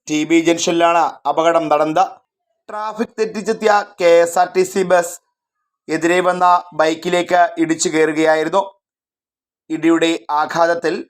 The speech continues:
ബൈക്കിന്റെ മുൻചക്രങ്ങളിലൂടെ കെ എസ് ആർ ടി സി കയറിയിറങ്ങി. സ്കൂട്ടർ യാത്രക്കാർ ബസ്സിടിച്ച ഉടനെ വാഹനത്തിൽ നിന്നും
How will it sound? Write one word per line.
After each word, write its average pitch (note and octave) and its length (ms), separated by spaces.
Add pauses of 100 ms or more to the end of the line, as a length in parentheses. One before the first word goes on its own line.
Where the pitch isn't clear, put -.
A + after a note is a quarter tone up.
(340)
ബൈക്കിന്റെ E3 640
മുൻചക്രങ്ങളിലൂടെ E3 1120
കെ C#3+ 60
എസ് D#3 280
ആർ E3+ 180
ടി E3+ 80
സി E3 380
കയറിയിറങ്ങി. D#3 680 (140)
സ്കൂട്ടർ A3 500
യാത്രക്കാർ A3 640
ബസ്സിടിച്ച F#3+ 560
ഉടനെ G3 440 (460)
വാഹനത്തിൽ F3 520
നിന്നും F#3+ 340